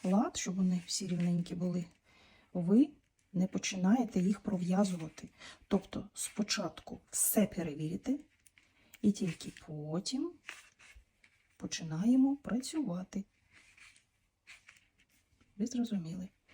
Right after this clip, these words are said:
Ваша задача тут зробити так, щоб, е, нібито з однієї петлі буде виходити одразу інша петля наступного ряду.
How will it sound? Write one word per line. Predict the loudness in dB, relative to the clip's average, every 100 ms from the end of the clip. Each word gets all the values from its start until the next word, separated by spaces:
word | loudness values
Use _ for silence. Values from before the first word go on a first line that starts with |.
| -20 -18 -16 -16 -18 -4
Ваша | 0 2
задача | 2 4 4 4 0 -4
тут | -6 -4
зробити | -2 2 4 4 2
так, | 0 0 0 -6 -20 -20 -14
щоб, | -6 0 0 0 -2
е, | 6
нібито | 12 12 10 4 -2
з | 4
однієї | 6 10 10 10 4 0 0
петлі | -2 -4 -2 -4 0
буде | 2 6 6
виходити | 6 4 4 2 2
одразу | 0 2 0 -2 4
інша | 6 6 0
петля | -8 -12 -10 -12 -6 4
наступного | 4 4 4 2 4 -2 -2
ряду. | -6 -8